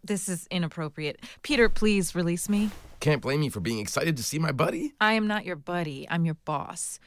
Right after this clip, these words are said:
Speaker 1: We need to discuss the anti-obesity agenda. We have the highest concentration of obese children in the county. This does not reflect well upon my administration, upon this school,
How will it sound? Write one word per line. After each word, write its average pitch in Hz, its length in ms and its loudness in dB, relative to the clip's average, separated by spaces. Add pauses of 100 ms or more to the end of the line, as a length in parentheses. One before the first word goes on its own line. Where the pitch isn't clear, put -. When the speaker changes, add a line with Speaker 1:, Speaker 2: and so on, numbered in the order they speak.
(220)
Speaker 1:
We 226 80 6
need 247 160 4
to 339 80 0
discuss 269 400 2
the 208 160 -2
anti-obesity 175 880 -2
agenda. 151 720 -4 (340)
We 196 80 0
have 220 120 4
the 208 60 -2
highest 208 340 2
concentration 220 640 0
of 170 100 0
obese 170 340 -2
children 170 360 -2
in 165 100 2
the 160 60 -6
county. 196 540 0
This - 360 -8
does 196 260 2
not 208 340 4
reflect 190 400 -2
well 170 500 0
upon 160 340 -2
my 160 260 2
administration, 151 1000 -4 (380)
upon 170 300 4
this 202 160 4
school, 170 640 0